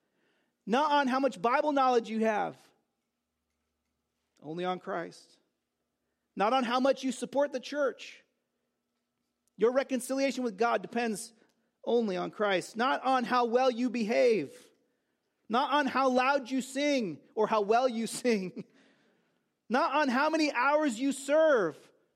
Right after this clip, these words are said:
or how many hours of serve you bank over the course of your life. Not over how many sermons you've heard.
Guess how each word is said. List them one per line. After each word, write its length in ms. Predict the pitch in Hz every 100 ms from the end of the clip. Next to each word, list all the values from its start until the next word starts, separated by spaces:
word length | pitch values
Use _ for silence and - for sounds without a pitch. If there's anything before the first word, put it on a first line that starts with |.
| _ _ -
or 80 |
how 100 | 208
many 140 | 285 277
hours 300 | 262 294 254
of 80 | 233
serve 220 | 277 254
you 100 | 247
bank 380 | 202 277 277 247
over 100 | 240
the 80 |
course 280 | 233 269 262
of 80 | 226
your 100 | 226
life. 240 | 233 233 - - - 240
Not 240 | 294 -
over 240 | 294 294 240
how 160 | 269
many 140 | 294 269
sermons 460 | - 311 330 285
you've 160 | 262 233
heard. 260 | 240 208